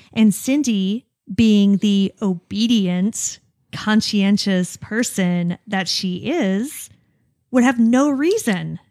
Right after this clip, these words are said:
to not go with Neller. And either she would have locked the door behind her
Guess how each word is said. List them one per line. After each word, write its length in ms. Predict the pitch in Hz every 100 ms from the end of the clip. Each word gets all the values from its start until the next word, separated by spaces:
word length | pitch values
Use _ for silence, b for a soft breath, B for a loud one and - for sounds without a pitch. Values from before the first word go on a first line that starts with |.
| -
to 120 | -
not 260 | 220 185 180
go 440 | 185 170 160 175 _ _ _ -
with 100 | 180
Neller. 540 | 180 67 - 71 - _ _ _ _ _ _ _ _ _ _ _ -
And 640 | 370 311 196 226 330 - _ _ _ -
either 640 | 208 202 190 185 185 190 _ _ _ _ _ _ _
she 480 | - - - 208 208
would 200 | 196 208
have 300 | 196 208 202
locked 260 | 190 185
the 80 | 220
door 220 | 190 185 185
behind 440 | 220 185 175 175
her 260 | 190 220